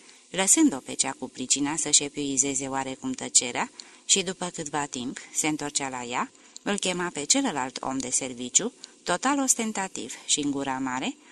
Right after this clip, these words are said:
apucându-se apoi să așeze teancuri de acte pe pragul ușii închise, ca și cum s-ar fi răzgândit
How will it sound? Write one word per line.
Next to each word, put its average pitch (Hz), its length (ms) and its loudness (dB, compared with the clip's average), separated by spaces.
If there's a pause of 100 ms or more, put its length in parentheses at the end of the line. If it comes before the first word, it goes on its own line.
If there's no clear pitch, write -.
(200)
apucându-se 208 720 4
apoi 123 320 -4
să - 120 2
așeze 147 380 2
teancuri 151 460 0
de 123 60 -8
acte 123 400 -4
pe 143 160 -6
pragul 135 440 -4
ușii - 280 4
închise, 131 520 2 (340)
ca 269 140 2
și 269 140 4
cum 233 180 0
s-ar 202 200 0
fi 160 160 -4
răzgândit 131 640 -2